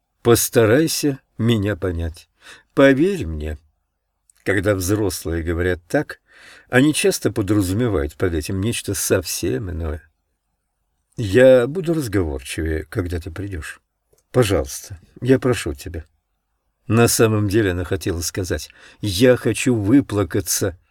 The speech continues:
У меня никак не укладывается в голове всё это. Прошу тебя,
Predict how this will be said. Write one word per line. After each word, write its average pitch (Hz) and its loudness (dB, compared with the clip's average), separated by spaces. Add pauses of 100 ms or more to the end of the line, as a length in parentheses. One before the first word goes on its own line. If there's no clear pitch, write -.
(180)
У 117 4
меня 131 8
никак 131 0
не 107 -4
укладывается 104 -2
в 92 -6
голове 120 0
всё - -2
это. 123 -2 (460)
Прошу 135 4
тебя, 92 -8